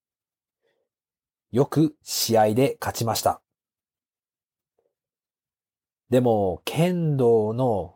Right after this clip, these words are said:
練習はとても大変でしたね。中学生の時は、毎朝六時に起きて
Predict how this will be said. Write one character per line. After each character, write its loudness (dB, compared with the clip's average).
練 2
習 -2
は 4
と -6
て 2
も -2
大 2
変 -6
で 0
し -8
た -2
ね。 -8
中 0
学 0
生 2
の -8
時 -8
は、 0
毎 2
朝 0
六 -2
時 2
に -6
起 -10
き -20
て 2